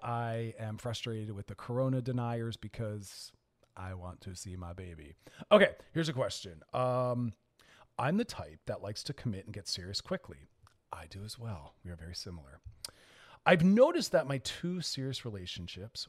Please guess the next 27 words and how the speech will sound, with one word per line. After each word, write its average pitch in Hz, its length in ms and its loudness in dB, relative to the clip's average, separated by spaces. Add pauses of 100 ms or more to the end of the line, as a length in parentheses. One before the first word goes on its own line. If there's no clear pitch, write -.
weren't 110 300 -4
the 117 80 -6
same 95 320 -6
speed 87 320 -10
as 87 120 -12
me. 73 280 -16 (600)
The 135 80 0
relationship 151 480 0
I'm 131 80 2
currently 143 400 -2
in 127 100 2
is 107 120 -2
long 127 160 0
distance, 107 420 -6 (160)
only 147 220 0
by 120 160 2
a 104 40 -6
couple 113 300 -2
hours. 82 500 -6 (280)
Ah, 123 180 -4 (100)
lucky. 85 360 -12 (520)
But 220 120 4
I'm 233 80 10
moving 233 300 8
to 180 180 6
his 151 160 4
city. 117 400 -2